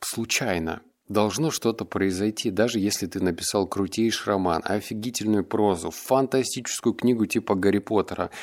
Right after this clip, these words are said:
Всё это ещё будет иметь успех только по ряду случайностей, которые, возможно, с тобой произойдут. И проблема основная кроется в том, что писать книги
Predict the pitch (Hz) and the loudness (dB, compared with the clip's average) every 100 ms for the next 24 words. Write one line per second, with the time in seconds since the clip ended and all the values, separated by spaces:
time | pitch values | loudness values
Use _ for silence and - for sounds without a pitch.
0 | - - - 110 - - 165 165 120 85 | -16 -10 -4 -2 -2 -2 -2 2 0 0
1 | - - - _ - 98 101 - 139 147 | -8 -20 -20 _ -12 -8 -4 0 4 4
2 | 131 - _ _ _ - 110 - - 107 | 4 -2 _ _ _ -16 -16 -14 -14 -10
3 | 110 143 143 113 113 107 120 120 95 - | -2 0 0 -2 0 2 2 0 -6 -4
4 | - 156 - - 123 131 - 110 101 98 | -2 -2 -4 0 2 2 0 -2 0 2
5 | 110 110 95 - - 107 - 139 127 98 | 2 2 -2 -4 -2 -2 -2 -6 -4 -4
6 | 82 - - - _ - - 123 135 104 | -6 -8 -14 -20 _ -12 -4 2 4 4
7 | 98 98 110 104 - - 90 92 92 95 | 2 0 0 -2 -6 -6 -4 -4 -2 -2
8 | 95 110 101 - - - - - - 151 | 0 -2 -4 -8 -18 -18 -18 -18 -8 -6
9 | 151 - 110 104 123 180 175 110 90 95 | -4 0 0 2 2 4 4 4 2 0
10 | 90 - 110 123 110 - 107 98 - - | -2 -2 0 2 0 0 0 0 -2 -4
11 | 147 165 147 - - 104 104 104 98 - | -2 -2 -2 -8 -4 2 4 4 2 -2
12 | - _ 110 - 135 113 - 143 180 147 | -20 _ -2 0 2 0 2 4 4 2
13 | 95 | 0